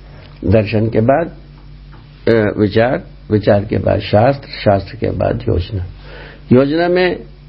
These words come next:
एक योजना बताया, जीवन विद्या योजना, जिसमें मनुष्य परिवार मानव होने के लिए काफी गुंजाइश है। तो इससे आदमी परिवार में, अ, एक व्यवस्था के रूप में जी सकता है।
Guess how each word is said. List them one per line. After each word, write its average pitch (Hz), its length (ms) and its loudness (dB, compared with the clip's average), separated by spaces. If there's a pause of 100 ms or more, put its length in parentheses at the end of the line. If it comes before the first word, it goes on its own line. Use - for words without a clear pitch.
एक 143 260 2
योजना 127 360 2
बताया, 139 520 2 (200)
जीवन 110 260 4
विद्या 98 340 2
योजना, 101 480 2 (840)
जिसमें 165 520 2 (240)
मनुष्य 147 400 2
परिवार 131 420 2
मानव 123 320 0
होने 117 320 2
के 117 120 2
लिए 87 340 0 (120)
काफी 110 460 -2 (100)
गुंजाइश 92 500 2
है। 143 180 -6 (760)
तो 151 160 2
इससे 95 520 -4 (460)
आदमी 90 460 0 (180)
परिवार 98 340 4
में, 98 300 -2 (320)
अ, 85 60 4
एक 95 420 0
व्यवस्था 90 420 2
के 117 180 -4
रूप - 160 -6
में 120 160 2
जी - 260 0
सकता - 420 -8
है। - 80 -16